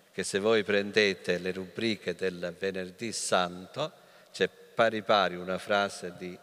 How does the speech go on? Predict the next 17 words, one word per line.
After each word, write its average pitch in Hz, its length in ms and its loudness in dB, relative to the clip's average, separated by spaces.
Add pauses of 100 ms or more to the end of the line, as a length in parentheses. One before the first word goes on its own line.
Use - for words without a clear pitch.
di 92 120 -14
questo 101 340 -4
documento, 98 840 -10
"Ist 110 380 -8
obiduo 95 640 -2 (280)
ecclesia 95 720 2
sacramenta 98 760 2
penitus 92 580 -2
non 90 240 -8
celebrat". 87 800 -4
In - 400 -20
questi 120 320 2
giorni 98 360 2
la 95 120 -4
Chiesa 92 340 -4
non 95 160 -2
celebra 90 560 0